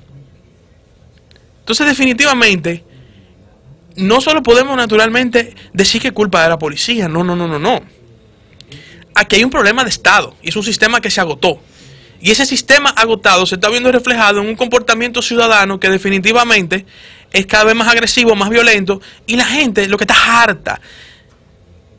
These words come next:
Ayer Aníbal Rosario decía muy bien en el programa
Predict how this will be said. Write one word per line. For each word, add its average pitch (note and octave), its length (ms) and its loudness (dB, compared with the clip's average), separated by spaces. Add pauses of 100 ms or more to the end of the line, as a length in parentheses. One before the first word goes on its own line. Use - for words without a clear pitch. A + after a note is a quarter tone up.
(160)
Ayer C4 300 2
Aníbal A3 300 0
Rosario F#3 500 0
decía E3+ 280 0
muy G3+ 140 -2
bien G3+ 200 4
en F#3+ 60 0
el F#3+ 100 0
programa C#3+ 560 -2